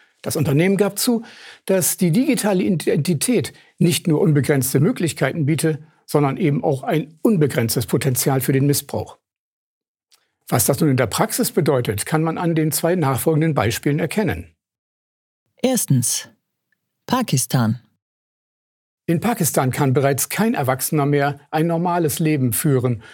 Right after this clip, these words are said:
Speaker 1: ohne eine digitale Identität zu besitzen. Diese wird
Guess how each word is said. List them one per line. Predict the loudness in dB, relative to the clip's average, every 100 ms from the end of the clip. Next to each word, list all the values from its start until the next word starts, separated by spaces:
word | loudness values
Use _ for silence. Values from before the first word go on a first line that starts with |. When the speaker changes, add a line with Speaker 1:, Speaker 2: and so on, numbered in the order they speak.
| -8 0
Speaker 1:
ohne | 2 2 2
eine | 0 0
digitale | 2 0 0 0 0 0
Identität | 0 0 -2 -4 -2 -2
zu | -2 -2
besitzen. | -2 -4 -6 -10 -14 _ _ _ _ _ _ _ _ _ _ 0
Diese | 2 4
wird | 0 -2